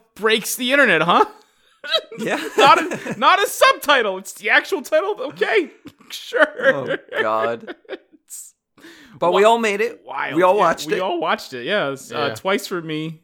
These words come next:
Speaker 1: Well, as in this is my second. No, maybe it's not. Maybe it's, maybe I've seen it two and a half times.
Speaker 3: This was my first time seeing it.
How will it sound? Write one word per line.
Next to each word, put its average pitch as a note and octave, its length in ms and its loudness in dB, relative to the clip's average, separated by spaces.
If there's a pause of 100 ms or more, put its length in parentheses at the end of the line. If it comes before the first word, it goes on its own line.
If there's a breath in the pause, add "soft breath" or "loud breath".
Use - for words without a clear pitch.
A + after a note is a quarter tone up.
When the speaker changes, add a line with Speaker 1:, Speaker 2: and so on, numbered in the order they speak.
Speaker 1:
Well, F3 320 2
as D#3+ 160 2
in D3+ 80 -8
this D3+ 140 -8
is D3+ 60 -12
my C3+ 120 -4
second. B2+ 500 -6
No, A3+ 160 -6 (300)
maybe G4 180 2
it's G#4 120 2
not. G3+ 300 2
Maybe F#3 180 -6
it's, - 140 -14 (600 soft breath)
maybe G#3 160 -4
I've C4+ 100 2
seen B3+ 120 -4
it F#3 100 -2
two F#3+ 160 -4
and D#3 80 0
a B2+ 40 0
half A#2+ 220 -10
times. F2 460 -18 (840)
Speaker 3:
This D3 160 -4
was E3+ 100 -4
my C#3 200 4
first - 340 -8
time F2+ 360 -12 (500)
seeing F#2+ 280 -8
it. F2+ 160 -14